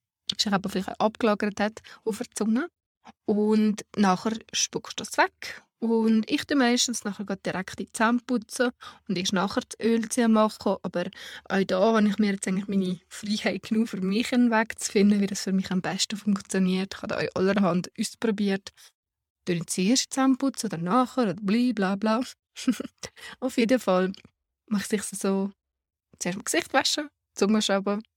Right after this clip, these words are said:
Zähne putzen. Und dann gehe ich in die Küche und nehme mir so einen kleinen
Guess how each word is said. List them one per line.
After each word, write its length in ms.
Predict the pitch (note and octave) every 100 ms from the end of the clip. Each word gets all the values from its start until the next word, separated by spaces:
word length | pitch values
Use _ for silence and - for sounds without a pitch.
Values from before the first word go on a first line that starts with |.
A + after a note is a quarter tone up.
| _ -
Zähne 220 | D3 E3
putzen. 400 | - C4 - D#4+ - _ _ _ - _
Und 340 | G3+ G3+ G3+ F#3+
dann 140 | F3+
gehe 140 | F3+
ich 80 | -
in 80 | G#3+
die 0 |
Küche 540 | - C4 - - A#3+ -
und 300 | - G#3 G3+
nehme 200 | G#3 B3
mir 120 | D4+
so 140 | - G#3+
einen 80 | A3
kleinen 640 | - G3+ G3+ G#3 F#3+ F#3+